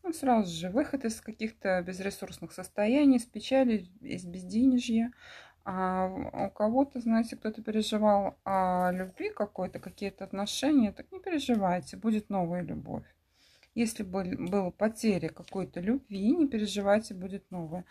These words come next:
А будет трансформация, пройдете немножечко, да, такое как бы трансформация. Дальше вы начинаете больше любить себя, ценить себя.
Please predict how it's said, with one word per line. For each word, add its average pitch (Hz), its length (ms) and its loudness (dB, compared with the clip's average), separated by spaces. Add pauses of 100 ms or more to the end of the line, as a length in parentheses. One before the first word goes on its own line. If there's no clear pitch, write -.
(580)
А 202 320 2
будет 294 260 0
трансформация, 247 920 4
пройдете 214 520 0
немножечко, 180 480 -6
да, 175 160 -2
такое 165 460 -8
как 151 300 -4
бы 165 180 -6 (380)
трансформация. 302 920 0
Дальше 214 960 4
вы 247 440 6
начинаете 220 680 0
больше 214 400 0
любить 190 340 0
себя, 190 340 -4
ценить 226 420 0
себя. 185 460 -4